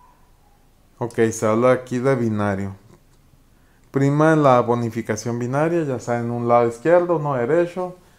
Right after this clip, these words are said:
Te pagan de que tenga menor volumen hasta un diez por ciento. Desde un punto cinco hasta un diez por ciento,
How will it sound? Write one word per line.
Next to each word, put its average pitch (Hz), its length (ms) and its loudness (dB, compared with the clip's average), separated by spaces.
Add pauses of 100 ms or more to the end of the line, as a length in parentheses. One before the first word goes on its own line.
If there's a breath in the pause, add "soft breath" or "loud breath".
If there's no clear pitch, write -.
(200 soft breath)
Te 131 100 2
pagan 127 380 2
de 127 120 -2
que 120 120 -2
tenga 113 280 -2
menor 110 360 -4
volumen 147 500 -2
hasta 117 220 -6
un 110 120 -4
diez 113 180 -2
por 120 180 -8
ciento. 98 500 -10 (1500 soft breath)
Desde 123 220 0
un 135 160 0
punto 143 320 -2
cinco 160 300 -2
hasta 165 240 0
un 120 200 -4
diez 127 200 -4
por 127 180 -10
ciento, 101 560 -8